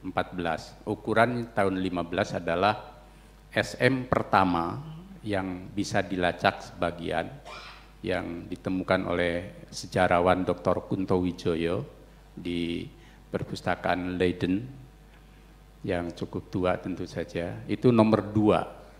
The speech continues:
majalah Suara Muhammadiyah, yang di situ juga ada pernyataan dan pidato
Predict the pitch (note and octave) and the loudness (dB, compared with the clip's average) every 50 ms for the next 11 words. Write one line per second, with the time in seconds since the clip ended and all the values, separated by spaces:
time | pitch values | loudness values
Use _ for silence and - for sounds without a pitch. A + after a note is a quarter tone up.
0 | - - - - - - - - F#2+ F2+ - G2+ F#2+ F2+ F#2 F#2+ F#2+ - - - | -20 -20 -20 -20 -20 -20 -6 -4 -4 -2 0 0 0 0 0 -2 -2 -4 -2 0
1 | F#2+ F2 F2 F2+ E2+ F2 F2 D#2+ F2+ F2+ F2 F2 E2+ - - E2+ E2+ F2 G2+ B2+ | 0 2 2 0 -2 -2 -4 -6 -6 -4 -4 -4 -4 -4 -4 -4 -4 -4 -4 -6
2 | - - - - - - - - - - G2 F#2 F#2 F2+ - - F#2+ - - A#2 | -10 -14 -20 -20 -20 -20 -20 -10 -2 0 0 0 0 -4 -4 -4 -6 -2 -2 -2
3 | G2+ F#2+ G2 F2+ G2 F#2+ F#2 F2 D#2+ - F#2 F2 F2+ F2 F2+ - - - F2+ F2+ | -2 0 -2 0 0 2 2 0 0 2 2 2 2 2 0 -4 -6 -6 -4 -2
4 | F#2 F2+ F2+ - - F#2 G2 G2 G2 G2 G2 G2 G2+ F#2+ F2 E2+ F2+ D#2+ - F2+ | 0 -2 -2 2 2 2 4 4 2 0 -2 -4 -2 -2 -2 -2 -2 -4 -6 -4
5 | E2+ E2+ E2+ - - G2 F2 E2+ E2+ E2+ | -4 -4 -6 -4 -2 -2 -2 -2 -4 -6